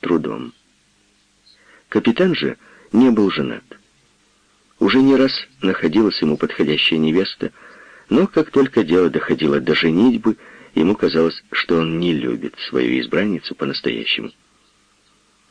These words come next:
«Ну, что еще удалось узнать?» Вздохнув, спросил подполковник. Как ревизору ему приходилось много ездить, так что имел возможность вести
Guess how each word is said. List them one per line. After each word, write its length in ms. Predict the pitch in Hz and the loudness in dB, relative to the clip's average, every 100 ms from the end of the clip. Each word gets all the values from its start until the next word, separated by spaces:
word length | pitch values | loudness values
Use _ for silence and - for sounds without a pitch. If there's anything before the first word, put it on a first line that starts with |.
| _ _ _ - - - - _ _ _ _ _ 139 | _ _ _ -20 -20 -20 -20 _ _ _ _ _ -2
«Ну, 200 | 160 170 | 0 0
что 200 | - 143 | 2 2
еще 320 | 131 - 65 | 2 0 0
удалось 380 | 64 67 60 65 | -4 -8 -10 -10
узнать?» 420 | - - - 60 - - - - - _ _ _ _ - | -10 -10 -8 -10 -10 -16 -20 -20 -20 _ _ _ _ -8
Вздохнув, 680 | - 139 - - 156 - - - - | -4 -2 -2 2 0 0 -16 -20 -14
спросил 480 | - 85 76 98 - | -4 -2 0 0 2
подполковник. 840 | - - 76 - 58 62 - - _ _ _ _ _ _ _ _ _ _ _ _ _ _ - | 0 0 -2 -2 -6 -8 -12 -18 _ _ _ _ _ _ _ _ _ _ _ _ _ _ -6
Как 300 | - 92 80 | -2 -2 2
ревизору 460 | 90 95 107 131 | 2 4 4 4
ему 240 | 117 110 107 | 6 4 2
приходилось 600 | 101 - 90 95 87 - | 0 -2 2 2 2 0
много 260 | 87 82 87 | -2 -2 -2
ездить, 580 | 82 53 - - - _ _ _ _ _ _ _ _ _ _ _ _ _ _ | -4 -8 -10 -14 -14 _ _ _ _ _ _ _ _ _ _ _ _ _ _
так 180 | 120 117 | -2 0
что 160 | - 127 | 2 4
имел 280 | 120 117 | 6 6
возможность 680 | 110 104 107 107 101 - - - - - | 4 2 0 0 -2 -4 -12 -18 -10 0
вести 680 | 82 85 - 92 85 69 | 0 0 -2 2 2 2